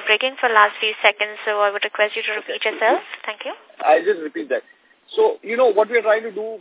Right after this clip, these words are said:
Speaker 2: B F S I being one of our largest customer segments, we are trying to do solutioning for them now on the security side,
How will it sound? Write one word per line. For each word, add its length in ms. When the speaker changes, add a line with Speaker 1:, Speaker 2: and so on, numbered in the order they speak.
Speaker 2:
B 200
F 60
S 180
I 140
being 160
one 100
of 120
our 80
largest 480
customer 440
segments, 460
we 80
are 80
trying 280
to 80
do 120
solutioning 400
for 120
them 260
now 160
on 80
the 80
security 500
side, 280